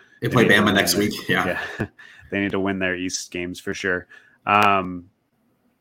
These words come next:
Speaker 2: you got a score prediction, uh, for what's gonna happen here?
Speaker 1: I haven't made a score prediction yet. You can see whatever I end up settling on, uh, tomorrow if you're subscribed. I see, I'm seeing a game in the twenties for sure. Like, I think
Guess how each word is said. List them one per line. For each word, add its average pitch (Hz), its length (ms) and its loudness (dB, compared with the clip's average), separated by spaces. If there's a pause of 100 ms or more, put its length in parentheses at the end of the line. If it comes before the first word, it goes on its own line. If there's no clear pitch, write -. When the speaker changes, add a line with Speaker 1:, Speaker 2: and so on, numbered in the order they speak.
(180)
Speaker 2:
you 107 100 -6
got 113 80 2
a 104 40 -2
score 113 240 0
prediction, 143 600 -2
uh, 95 380 0
for 101 440 0
what's 104 180 -6
gonna 101 140 -2
happen 107 220 -4
here? 139 160 -6 (520)
Speaker 1:
I 135 80 4
haven't 151 260 4
made 127 160 8
a - 20 4
score 127 240 4
prediction 110 480 4
yet. 117 640 2
You - 60 -20
can 98 200 -6
see - 300 -6
whatever 98 340 0
I 92 40 -2
end 95 120 -2
up 92 80 -4
settling 101 540 0
on, 101 540 2
uh, 87 320 0
tomorrow 92 440 4
if 92 60 -6
you're 92 80 -4
subscribed. 92 800 2 (260)
I 127 140 4
see, 135 180 2
I'm 143 100 4
seeing 180 340 4
a 143 100 10
game 131 220 10
in 127 80 8
the - 80 -4
twenties 107 520 0
for 104 140 -8
sure. 110 380 2
Like, 107 120 2
I 117 80 4
think - 400 0